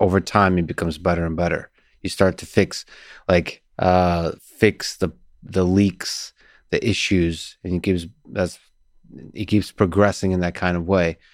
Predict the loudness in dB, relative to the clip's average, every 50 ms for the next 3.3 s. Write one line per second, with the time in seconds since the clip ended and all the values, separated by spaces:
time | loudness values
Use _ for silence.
0 | _ _ _ -4 -2 0 2 2 2 2 2 2 2 4 4 4 2 2 2 0
1 | 0 -2 -2 -4 -2 2 4 4 4 4 2 0 -2 -2 -2 -4 -4 -6 -4 0
2 | 2 2 2 2 0 -4 -4 0 2 2 2 2 0 -2 -8 -8 -2 0 2 2
3 | 2 0 -2 -6 -8 -12